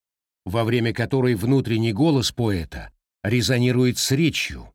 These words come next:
причем родной. Даже для американцев Бродский обязательно читал стихи и по-русски.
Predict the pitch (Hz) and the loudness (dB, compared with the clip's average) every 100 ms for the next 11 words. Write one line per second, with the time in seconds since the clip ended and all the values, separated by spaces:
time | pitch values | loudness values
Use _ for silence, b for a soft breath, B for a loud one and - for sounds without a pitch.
0 | _ - 104 - 123 113 123 127 110 71 | _ -4 -2 0 0 0 0 0 -2 -4
1 | _ _ _ _ _ _ _ _ _ _ | _ _ _ _ _ _ _ _ _ _
2 | 101 117 170 165 165 180 180 185 185 160 | -4 0 2 2 2 4 4 2 2 0
3 | 117 - 101 90 107 175 - - 92 62 | 0 -2 -4 -2 0 0 0 -4 -6 -8
4 | - _ _ 107 101 104 92 160 - 123 | -18 _ _ -4 -2 -2 0 0 2 0
5 | 110 101 110 127 117 - 117 - 131 135 | 0 -2 -2 -2 -2 -2 -4 -2 -2 -2
6 | 131 117 131 123 80 - - | -2 -2 -2 -4 -8 -12 -14